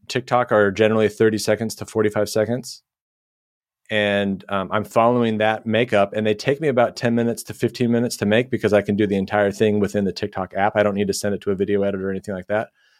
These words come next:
I do send it to a video editor after that to, to repurpose it to other platforms. Uh, so what I usually do is, like, my tactical execution is I'm talking to the camera. I tell people exactly what they're gonna get.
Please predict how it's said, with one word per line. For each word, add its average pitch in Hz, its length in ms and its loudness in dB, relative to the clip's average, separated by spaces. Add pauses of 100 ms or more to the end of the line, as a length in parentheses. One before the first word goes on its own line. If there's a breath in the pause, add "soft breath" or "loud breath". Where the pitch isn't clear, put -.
(140)
I 110 60 2
do 147 180 2
send 139 220 2
it 113 80 -2
to 127 100 0
a 113 60 0
video 113 260 2
editor 104 220 4
after 104 300 0
that 110 220 0
to, 101 240 -2 (440)
to 107 140 2
repurpose 104 520 -2
it 95 60 -10
to 98 100 -4
other 95 160 0
platforms. 117 640 -4 (340)
Uh, 110 300 0
so 139 160 0
what 151 100 4
I 160 60 6
usually 151 340 0
do 151 220 0
is, 143 180 0
like, 113 320 0 (260)
my 117 280 0
tactical 131 460 -2
execution 104 680 -10
is 101 400 -4 (640)
I'm 104 140 -2
talking 113 320 -2
to 120 80 -6
the 113 100 -6
camera. 123 460 -4 (1080)
I 107 80 -2
tell 113 220 0
people 113 260 2
exactly 104 400 0
what 104 140 2
they're 104 100 0
gonna 98 220 -2
get. 107 340 2